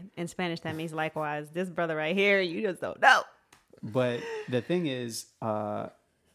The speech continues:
Speaker 2: I didn't necessarily, or actually, if ever, really consult with you concerning any of the relationships that I've been in previously. And when I backtrack,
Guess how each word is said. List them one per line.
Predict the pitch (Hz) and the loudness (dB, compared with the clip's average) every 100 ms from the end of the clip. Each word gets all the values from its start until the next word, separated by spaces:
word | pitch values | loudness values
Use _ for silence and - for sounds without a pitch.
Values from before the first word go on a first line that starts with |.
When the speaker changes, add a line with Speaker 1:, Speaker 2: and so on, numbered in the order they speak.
| _ _ _ _ _ | _ _ _ _ _
Speaker 2:
I | 127 135 170 151 131 113 | 2 2 2 -2 -6 -6
didn't | 117 120 117 117 | -2 0 -2 -2
necessarily, | 120 - 117 127 120 117 117 | -4 -4 -4 -2 -2 -4 -4
or | 120 117 | -4 -4
actually, | 117 123 - 117 110 _ 131 | -6 -6 -6 -6 -6 _ -6
if | 123 - | -6 -4
ever, | 135 131 117 107 _ _ _ 135 | -4 -2 -6 -8 _ _ _ -2
really | 127 | -2
consult | - 104 - 135 - | -2 -4 -2 -2 -2
with | 127 120 | -8 -4
you | 147 135 123 _ _ - | -2 -2 -6 _ _ -8
concerning | 123 - 120 117 117 117 113 - _ _ | -6 -2 -2 -2 -2 -4 -6 -10 _ _
any | - 139 170 | -4 -2 -2
of | 107 | -4
the | |
relationships | 104 120 143 - 143 - | -6 -6 -6 -8 -8 -6
that | 113 | -8
I've | 107 | -8
been | 110 | -8
in | 113 107 | -8 -8
previously. | 127 120 120 - - - _ _ _ - - | -8 -6 -8 -10 -14 -18 _ _ _ -20 -8
And | - 127 123 120 117 117 | -2 -2 -2 -4 -4 -4
when | 117 | -4
I | 110 | -6
backtrack, | 107 127 143 - 113 | -4 -4 -4 -4 -4